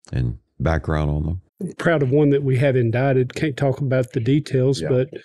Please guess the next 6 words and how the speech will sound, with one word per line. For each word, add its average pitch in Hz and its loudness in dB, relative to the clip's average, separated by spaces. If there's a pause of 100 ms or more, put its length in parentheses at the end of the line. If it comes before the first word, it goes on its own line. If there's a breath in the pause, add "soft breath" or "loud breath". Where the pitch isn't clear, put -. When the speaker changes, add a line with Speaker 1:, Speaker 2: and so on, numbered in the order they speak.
(420 loud breath)
Speaker 2:
um, 131 0 (440)
we 135 0
have 135 2
an 131 2
indictment 127 0 (480)
on, 143 2